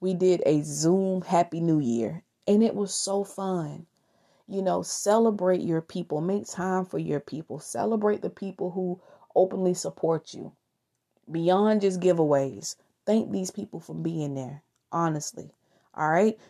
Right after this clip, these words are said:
And the next point that I have is I give myself more credit.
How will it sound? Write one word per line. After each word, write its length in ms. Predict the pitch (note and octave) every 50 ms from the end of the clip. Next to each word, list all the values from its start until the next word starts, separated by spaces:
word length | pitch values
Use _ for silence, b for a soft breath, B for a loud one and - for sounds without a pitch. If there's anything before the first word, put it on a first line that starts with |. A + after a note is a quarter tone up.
| b b
And 140 | - F#3 F3+
the 40 | E3
next 320 | F3+ G3+ A3+ B3 A#3+ -
point 340 | - - A#3 A3+ A3 G#3+ -
that 100 | - F3
I 120 | F3 F3+
have 340 | F#3 F3+ F3+ F3+ F3+ F3 - -
is 340 | - E3 E3 D#3+ D#3+ - - -
I 100 | F#3 G3+
give 200 | G3+ A3+ G#3+ G3
myself 400 | F#3 F3 E3+ - - - E3 E3+
more 180 | D#3 D3+ D3
credit. 460 | D3 - - D3 C3 A#2+ E3+ - -